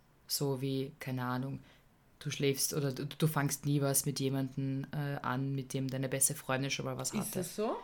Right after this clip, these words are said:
Speaker 1: Äh, ist sicher nicht von
Speaker 2: Mhm.
Speaker 1: Vorteil, behaupte ich. Äh, nichtsdestotrotz kann es sich, glaub ich, trotzdem ergeben.
Speaker 2: Mhm.
Speaker 1: Weil, ich mein, wenn's jetzt, äh, nichts Dramatisches vorgefallen ist oder man sich einfach auseinandergelebt hat in der Beziehung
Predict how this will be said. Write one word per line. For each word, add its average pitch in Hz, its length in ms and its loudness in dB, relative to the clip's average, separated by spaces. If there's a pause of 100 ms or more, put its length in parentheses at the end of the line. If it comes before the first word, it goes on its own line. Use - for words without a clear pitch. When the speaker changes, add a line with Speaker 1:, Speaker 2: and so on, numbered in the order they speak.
(680)
Speaker 1:
Äh, - 840 -12 (580)
ist 175 240 10
sicher 202 300 8
nicht 139 200 6
von 131 160 -2
Speaker 2:
Mhm. 127 40 -4
Speaker 1:
Vorteil, 131 540 -2 (560)
behaupte 135 420 -2
ich. - 260 -6 (920)
Äh, 160 180 6
nichtsdestotrotz 160 760 2
kann 147 220 2
es 151 180 4
sich, - 260 -2
glaub 143 200 4
ich, 151 100 -2
trotzdem 135 500 0
ergeben. 131 540 0 (280)
Speaker 2:
Mhm. 196 440 -4 (160)
Speaker 1:
Weil, 135 520 2 (220)
ich 151 120 0
mein, 143 260 2
wenn's 139 220 0
jetzt, - 200 -2
äh, 139 300 -2 (420)
nichts 156 220 4
Dramatisches 139 600 6
vorgefallen 135 600 4
ist 135 180 0
oder 135 100 -6
man 135 120 0
sich 131 140 -2
einfach 131 180 -2
auseinandergelebt 139 600 2
hat 143 100 -8
in 135 60 -2
der 131 60 -4
Beziehung 139 520 2